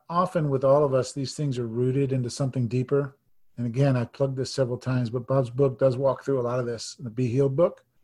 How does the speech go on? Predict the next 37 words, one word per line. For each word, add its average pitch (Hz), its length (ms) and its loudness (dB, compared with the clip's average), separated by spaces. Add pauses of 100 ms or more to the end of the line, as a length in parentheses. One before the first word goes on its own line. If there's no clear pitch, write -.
(680)
Um, 123 420 4 (100)
but 139 360 4 (2250)
sometimes 160 680 4
it's 151 340 2
connected 139 400 4
to 120 80 0
some 123 180 0
deeper 127 260 2
rooted 117 340 4
places 120 460 0
and 117 140 -2
wounds, 120 480 0 (240)
and, 117 420 -6 (140)
and 120 500 -6
we 131 120 0
can 127 140 -6
try 127 520 0
to 127 160 -4
reason 127 360 -2
it 120 80 -2
away, 123 380 0
and 120 80 -4
it's 113 140 -6
just, - 180 -10 (140)
it's - 180 -14
anchored 135 300 0
into 117 180 -2
something 120 340 -4
deeper. 120 380 -6 (760)
Um, 117 300 -4
so 139 160 -2
I'd 127 80 -2
recommend 123 600 2 (260)
that 127 200 2
journey 123 340 0
as 113 120 -4
well. 117 400 -2